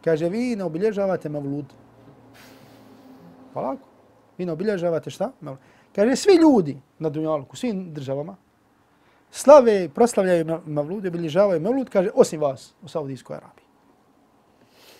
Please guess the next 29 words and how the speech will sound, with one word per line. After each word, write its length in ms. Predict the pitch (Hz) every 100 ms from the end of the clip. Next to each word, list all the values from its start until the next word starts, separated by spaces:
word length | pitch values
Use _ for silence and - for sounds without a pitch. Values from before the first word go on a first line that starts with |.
| _ _ _
Kaže, 120 | 139 151
"Vi 140 | 240
samo 220 | - 202
ne 60 | 165
obilježavate 640 | 156 196 170 180 165 139
dan 300 | 135 190 170
rođenja 340 | 143 135 190 160
poslanika 460 | 139 143 160 151
sallallahu 640 | - 139 131 143 151 117 226 _ -
alaihi 320 | 131 139 -
wa 60 | -
sallam." 240 | - _ _ _ _ _ _ _ _ _ _ _ _ _ _ _
Kaže 180 | 180 185
mu 60 |
ovaj 120 | 196 165
šejh, 260 | 226 262 _ _
"Dobro." 220 | 127 - _ _ _ _ _ _ _ _ _ _ _ _ _ _ _ _ _ _
Kaže, 380 | - 139 151 151 - _ _ _ _ _ _ -
"Mogu 240 | 180 233
li 80 | 175
porazgovarati 540 | 175 160 147 175 151
s 40 | -
tobom, 360 | 127 151 170
da 80 | 151
me 80 | 143
pitaš, 380 | 139 156 135 123
da 100 | 127
te 120 | 135
odgovorim, 440 | 123 151 160 208